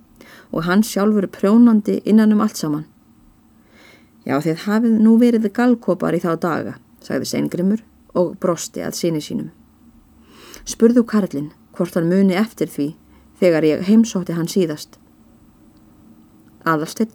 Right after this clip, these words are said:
lofaði því. „Þá á ég eftir að spyrja þig að einu,“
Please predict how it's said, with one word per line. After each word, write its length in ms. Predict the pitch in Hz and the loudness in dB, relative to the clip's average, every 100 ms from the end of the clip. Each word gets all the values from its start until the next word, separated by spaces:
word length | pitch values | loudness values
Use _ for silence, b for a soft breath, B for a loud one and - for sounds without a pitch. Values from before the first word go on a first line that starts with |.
| _ | _
lofaði 440 | 202 190 175 175 185 | 2 2 0 -4 -4
því. 260 | - 160 - _ _ _ _ _ _ _ B B B B B - | -4 -6 -10 _ _ _ _ _ _ _ B B B B B -6
„Þá 100 | 226 226 | 0 2
á 100 | 226 226 | 6 6
ég 160 | 208 | 6
eftir 380 | 208 196 - 180 - | 2 -2 -6 -6 -2
að 180 | 190 190 | -2 -2
spyrja 340 | - 247 214 | 0 2 2
þig 160 | 202 196 | 0 0
að 100 | 202 | 2
einu,“ 280 | 190 139 | 2 0